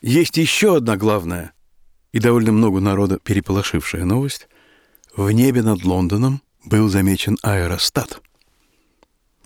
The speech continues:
И на нем была надпись: «Аффикс Твин две тысячи четырнадцать». Напомню, Аффикс Твин,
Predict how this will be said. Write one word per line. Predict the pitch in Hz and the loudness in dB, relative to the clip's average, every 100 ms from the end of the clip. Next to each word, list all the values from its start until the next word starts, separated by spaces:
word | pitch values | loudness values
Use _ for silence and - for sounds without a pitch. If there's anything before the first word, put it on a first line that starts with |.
| - | -2
И | 131 | 0
на | 107 | 2
нем | 123 | 2
была | 147 160 | 2 2
надпись: | 165 185 - - - _ _ _ _ _ | 2 -2 -4 -14 -14 _ _ _ _ _
«Аффикс | 113 104 95 - - - | -4 -4 -4 -2 -4 -6
Твин | - 98 101 120 - _ _ _ _ _ _ _ | -2 0 0 -2 -6 _ _ _ _ _ _ _
две | 101 87 101 | -10 -2 -2
тысячи | - - 95 - - 101 _ | -2 -2 -4 -4 -6 -8 _
четырнадцать». | - - - - - - - - _ _ _ _ _ _ _ - | -12 -12 -12 -16 -18 -20 -20 -20 _ _ _ _ _ _ _ -4
Напомню, | 160 - 78 80 - _ _ _ _ _ - | -4 -2 -4 -6 -18 _ _ _ _ _ -4
Аффикс | 113 - - | -4 -2 -4
Твин, | - 165 180 | 0 0 -2